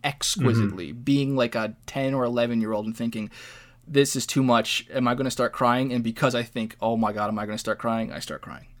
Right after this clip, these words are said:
Speaker 2: Mm-hmm.
Speaker 1: And that, I mean, it hits hard. That is some wonderful, raw emotion tapping there on Martine's part, and it really worked for me.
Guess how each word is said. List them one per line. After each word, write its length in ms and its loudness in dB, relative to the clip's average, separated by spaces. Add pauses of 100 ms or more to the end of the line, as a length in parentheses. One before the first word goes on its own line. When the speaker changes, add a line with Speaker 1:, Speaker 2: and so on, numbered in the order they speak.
(400)
Speaker 2:
Mm-hmm. 440 2
Speaker 1:
And 160 2
that, 160 2
I 80 0
mean, 160 0
it 140 0
hits 260 -4
hard. 260 -2
That 140 0
is 100 -2
some 240 -2
wonderful, 640 0 (340)
raw 640 6
emotion 880 2 (460)
tapping 540 -6
there 440 -4
on 220 0
Martine's 500 0
part, 320 -4
and 100 0
it 60 0
really 320 -2
worked 240 -6
for 200 -12
me. 140 -16